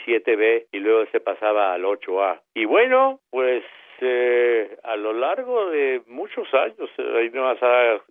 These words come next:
hay que hacer la cuenta, son catorce o algo así, yo llegué a tener los, eh, diez números del Mecano. Ya el último número era muy complejo, tenía engranes, tenía poleas, tenía, eh,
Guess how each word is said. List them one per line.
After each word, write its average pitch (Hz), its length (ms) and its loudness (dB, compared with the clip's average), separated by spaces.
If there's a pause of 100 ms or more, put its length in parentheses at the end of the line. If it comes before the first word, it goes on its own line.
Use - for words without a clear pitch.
hay 117 80 -4
que 127 100 -2
hacer 117 220 0
la 110 140 0
cuenta, - 460 -2
son 113 160 -8 (180)
catorce 101 640 -2
o 101 80 -2
algo 101 160 -2
así, 98 180 -10 (520)
yo 127 160 6
llegué 131 480 2
a 110 140 -2
tener 113 420 0 (140)
los, 104 200 -2 (540)
eh, 92 360 -2
diez 120 300 0
números 104 540 -4 (100)
del 90 320 -4
Mecano. 92 520 -2 (120)
Ya 277 580 2
el 196 160 -2
último 202 560 -4
número 160 560 0
era 139 540 2 (120)
muy 165 120 -10
complejo, 117 840 -2
tenía 98 460 -4
engranes, 117 840 -2
tenía 95 340 -4
poleas, 120 1040 0 (200)
tenía, 107 560 -4 (360)
eh, 87 400 -4